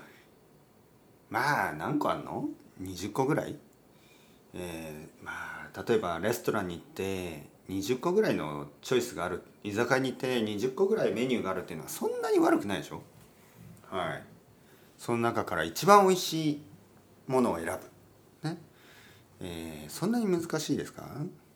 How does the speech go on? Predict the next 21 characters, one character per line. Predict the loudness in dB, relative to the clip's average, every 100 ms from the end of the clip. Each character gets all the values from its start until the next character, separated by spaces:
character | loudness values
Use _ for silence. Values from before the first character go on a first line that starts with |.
| -20 -16 -12 -12 -12 -16 -20 -20 _ _ -20 -20 -14 -10
ま |
あ、 |
ち | -6 -6
ょ |
っ |
と | -4 -4
一 | 0 0
口 | 2 2
ず | 2
つ | -2 -4
食 | -4 -4
べ | -4
て | -8
で | -12
す | -8
ね、 | -8 -8 -20 -20 _ _ -20 _ -20 -10
あ | -4 -4
の、 | -4
好 |
き | -4 -2
な | -2 -6 -12